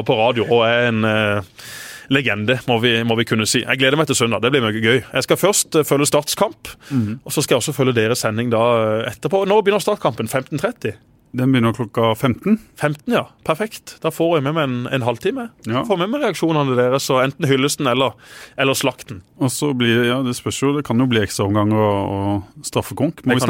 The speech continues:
Speaker 2: snakke
Speaker 1: jo
Speaker 2: om det også? Vi har en
Speaker 1: Ja, blir det ekstraomgang og straffespark? Det er sånn det fungerer.
Speaker 2: Ja, det er det. Dormeland har reddet noen straffer.
Speaker 1: Det straffesparket i Sandefjord, det var sterkt redda.
Speaker 2: Mm.
Speaker 1: Dormeland også blir jo en viktig brikke, kanskje ikke mot K F U M, men i en, eh,
Speaker 2: Jeg tror
Speaker 1: i en
Speaker 2: faktisk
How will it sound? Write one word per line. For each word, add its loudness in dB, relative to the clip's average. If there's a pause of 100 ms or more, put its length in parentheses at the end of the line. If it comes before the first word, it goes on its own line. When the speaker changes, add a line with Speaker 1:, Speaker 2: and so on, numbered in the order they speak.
Speaker 2:
snakke -10
Speaker 1:
jo 4
Speaker 2:
om 6
det 4
også? 0
Vi 0
har 4
en 0 (480)
Speaker 1:
Ja, 4
blir 4
det 4
ekstraomgang 2
og -
straffespark? -2
Det 0
er 0
sånn 0
det -2
fungerer. 2
Speaker 2:
Ja, 2
det 0
er 4
det. 0 (220)
Dormeland 4
har 2
reddet 0
noen 0
straffer. -2 (300)
Speaker 1:
Det 2
straffesparket 0
i -2
Sandefjord, -2 (240)
det 0
var -2
sterkt -8
redda. -10
Speaker 2:
Mm. -2 (280)
Speaker 1:
Dormeland 2
også 0
blir 2
jo 2
en 2
viktig -2 (180)
brikke, -2
kanskje -2
ikke -2
mot -2
K 2
F -6
U 6
M, 0
men 0
i 0
en, 0
eh, 0
Speaker 2:
Jeg -12
tror 0
Speaker 1:
i 2
en 0
Speaker 2:
faktisk 0